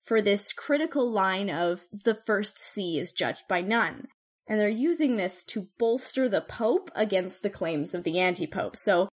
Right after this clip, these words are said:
oh, how convenient. We found this document from an early Pope Council where they said that the first see cannot be judged by anyone. What are you doing, anti-Pope man?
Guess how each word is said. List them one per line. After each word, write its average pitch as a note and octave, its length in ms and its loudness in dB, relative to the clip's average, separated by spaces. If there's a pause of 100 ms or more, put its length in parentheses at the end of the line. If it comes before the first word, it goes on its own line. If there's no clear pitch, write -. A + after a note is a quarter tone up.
(360)
oh, C5+ 340 0
how G4 300 0
convenient. D4+ 680 0
We C4 100 2
found D#4+ 360 0
this C#4 160 0
document A#3 840 -2
from A3+ 220 -2
an A3+ 200 -4
early F4+ 320 2
Pope F4+ 400 -4
Council A3+ 560 0
where A#3+ 160 2
they B3+ 160 2
said C#4 220 0
that C#4 160 0
the D4 80 2
first D4+ 340 -2
see F4 160 0
cannot G4+ 300 0
be G4 160 0
judged A#3+ 480 -2
by G#3 160 2
anyone. G3 440 -2
What F3 180 2
are A3+ 40 0
you E4 220 0
doing, A4 500 0
anti-Pope A#3 560 0
man? C3+ 460 -4